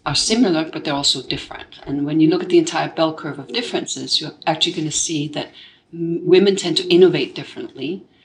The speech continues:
make decisions, prioritize, think strategically different than men in a complementary way. So often we'll say things like, if you look at any kind of strategy or, or innovation, you need to have t-,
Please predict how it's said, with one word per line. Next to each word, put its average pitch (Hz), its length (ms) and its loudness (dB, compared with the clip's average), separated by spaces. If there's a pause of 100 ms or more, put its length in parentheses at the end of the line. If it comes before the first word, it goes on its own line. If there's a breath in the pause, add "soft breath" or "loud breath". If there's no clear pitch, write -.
(100)
make 175 240 2
decisions, 156 800 -6 (240)
prioritize, 156 960 -2 (380 soft breath)
think 180 180 4
strategically 151 840 -2 (140)
different 143 300 -4
than 147 160 -4
men 139 420 -6
in 151 140 -6
a 151 40 -6
complementary 139 640 -10
way. 135 240 -10
So 160 320 -8
often 196 360 4
we'll 170 120 2
say 170 260 -4
things 165 540 -4
like, 131 400 -10 (380 loud breath)
if - 180 -8
you 165 80 2
look 175 160 4
at 190 160 -4
any 170 240 2
kind 160 240 -4
of 143 60 -4
strategy 147 680 0
or, 131 260 -6 (320 soft breath)
or 156 100 -6
innovation, 147 840 4
you 156 100 2
need 175 200 6
to - 220 -8
have 151 280 -6
t-, - 160 -8